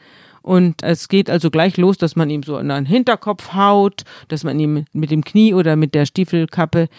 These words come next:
in den Hintern tritt, äh, dass man ihn blöd anredet. "Komm her, du Schwachkopf", zum Beispiel. Und dass man ihn, na, herabsetzt von Anfang an. Wenn er eine Frage hat, er war zunächst, war er ja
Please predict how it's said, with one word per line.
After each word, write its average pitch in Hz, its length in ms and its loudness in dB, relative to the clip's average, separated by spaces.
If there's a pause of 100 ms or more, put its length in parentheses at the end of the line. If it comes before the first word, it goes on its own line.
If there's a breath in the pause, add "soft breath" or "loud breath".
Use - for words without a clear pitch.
(160 loud breath)
in 175 140 -2
den 151 100 2
Hintern 240 420 2
tritt, - 440 -4 (400 soft breath)
äh, 175 120 -4
dass 160 240 -2
man 151 240 -2
ihn 139 440 -4 (540 soft breath)
blöd 160 300 4
anredet. 196 880 2 (380 soft breath)
"Komm 160 200 0
her, 170 160 2
du 185 220 4
Schwachkopf", - 840 -4
zum 170 180 -4
Beispiel. 170 580 -2 (560 soft breath)
Und 170 480 0
dass - 140 -2
man - 100 -4
ihn, 165 240 -2
na, 165 180 0
herabsetzt 156 720 -4
von 160 180 0
Anfang 147 400 -4
an. - 260 -12
Wenn 180 160 0
er 202 120 0
eine 202 220 0
Frage 220 460 0
hat, 254 160 -4
er 185 120 -4
war 170 200 -2
zunächst, 165 500 -2
war 156 120 -6
er 160 120 -4
ja 170 260 -6